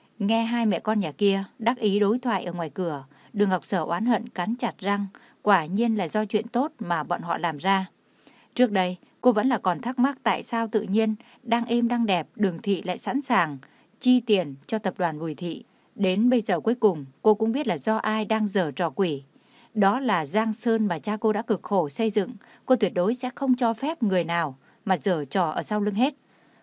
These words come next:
Cô cũng sẽ không ra ngoài mà đối chất với hai mẹ con Triệu Uyển Nhan, mà là chờ bọn họ rời đi thì mới đi ra ngoài. Ngồi trước giường bệnh, cô đưa mắt nhìn gương mặt già nua tiểu tụy của cha mình, nở nụ cười giễu cợt ở trên môi. "Ba,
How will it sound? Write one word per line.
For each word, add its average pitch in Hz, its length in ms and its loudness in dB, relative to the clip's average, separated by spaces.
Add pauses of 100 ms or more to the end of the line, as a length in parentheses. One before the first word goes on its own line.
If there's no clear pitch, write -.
(140)
Cô 214 120 6
cũng 208 180 0
sẽ - 180 0
không 233 220 0
ra 214 140 0
ngoài 170 340 0
mà 156 120 -4
đối 190 180 2
chất 294 240 -4
với 254 80 2
hai 208 200 -2
mẹ 165 160 0
con 196 300 0
Triệu 202 220 0
Uyển 156 220 -4
Nhan, 190 260 -2 (340)
mà 190 120 2
là 180 160 0
chờ 190 220 0
bọn 175 160 2
họ 175 200 0
rời 160 200 -2
đi 208 280 2 (140)
thì 190 120 0
mới 165 160 -4
đi 208 120 -2
ra 208 120 -4
ngoài. 160 340 -2 (460)
Ngồi 175 220 2
trước 254 200 0
giường 160 200 -2
bệnh, 160 200 0 (300)
cô 233 120 4
đưa 226 140 4
mắt 247 300 -2
nhìn 175 220 -2
gương 220 180 0
mặt 190 180 -2
già 170 220 0
nua 208 280 -2
tiểu 185 240 0
tụy 170 180 -2
của 165 140 -4
cha 208 200 -4
mình, 151 280 -2 (300)
nở 190 180 2
nụ 165 140 -8
cười 160 280 -2
giễu 202 240 0
cợt 196 240 -2
ở 156 80 -10
trên 190 200 -4
môi. 185 220 0 (360)
"Ba, 185 340 2